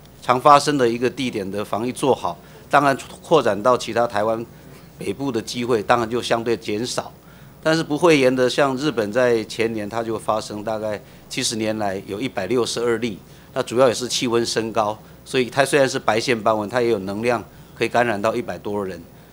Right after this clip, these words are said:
所以北部的部分呢是白线斑纹，它有它自己会传染的一个状况，但是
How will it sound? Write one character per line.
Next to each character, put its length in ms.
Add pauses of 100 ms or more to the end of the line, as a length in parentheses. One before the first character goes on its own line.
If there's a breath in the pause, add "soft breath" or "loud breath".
所 140
以 100
北 220
部 160
的 100
部 180
分 200
呢 100
是 100
白 160
线 160
斑 160
纹， 160 (140)
它 140
有 100
它 100
自 200
己 100
会 140
传 240
染 140
的 100
一 80
个 120
状 240
况， 240
但 120
是 180